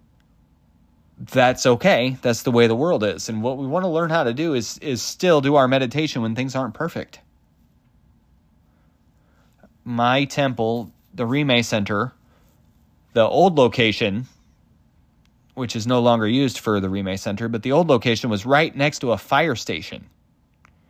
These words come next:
And so because it was right next to a, a fire station, a lot of the time,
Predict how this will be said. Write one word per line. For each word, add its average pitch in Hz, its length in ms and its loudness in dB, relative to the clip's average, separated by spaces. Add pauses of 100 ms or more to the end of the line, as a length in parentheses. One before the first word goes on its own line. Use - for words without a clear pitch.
(920)
And 117 540 2 (1600)
so 131 220 2
because 120 340 2
it 147 80 -2
was 117 140 -4
right 123 160 4
next 117 200 -4
to 131 60 -4
a, - 400 -10
a 117 40 -4
fire 110 260 0
station, 135 340 -6
a 117 60 -2
lot 175 260 4
of 170 80 -6
the 139 100 -4
time, 107 520 2